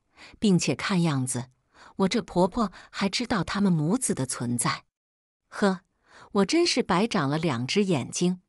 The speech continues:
被林明达瞒了这么久。小孩子粉嘟嘟的嘴巴翕动，“奶奶。”这可把我婆婆给高兴坏了，把我推开跑过去，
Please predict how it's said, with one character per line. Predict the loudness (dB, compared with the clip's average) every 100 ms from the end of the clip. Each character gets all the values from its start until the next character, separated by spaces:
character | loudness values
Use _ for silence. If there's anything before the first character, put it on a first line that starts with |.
| _ -20 -8 2
被 | 4
林 | 6 6
明 | 6 6 4
达 | 0 2
瞒 | 2 2 0
了 |
这 | 0 0
么 | 2
久。 | 0 -2 -6 -12 _ _ _ _ _ _ _
小 | -2 0 0
孩 | 0 -2
子 | 0 -2
粉 | 0 0 2
嘟 | 2 0
嘟 | 2 2
的 | 0
嘴 | 0 -4 -2
巴 | -2
翕 | -2 -2 0
动 | 2 0 -6 _ _ -2
，“奶 | -2 -2
奶。” | -4 -4 -6 _ _ _ _ _ _ _ 0
这 | 2
可 | 2
把 | 2 2 2
我 | 0
婆 | 0 2 2
婆 | 2 -2
给 | -2 -2
高 | 0 0
兴 | 0 -2
坏 | -2 -4 -4
了， | -4 -10 -16 _ _ -20 -6
把 | 0 2
我 | 2
推 | 0 -2
开 | 0 -2
跑 | -4 -4 -4
过 | 0 0
去， | 0 -2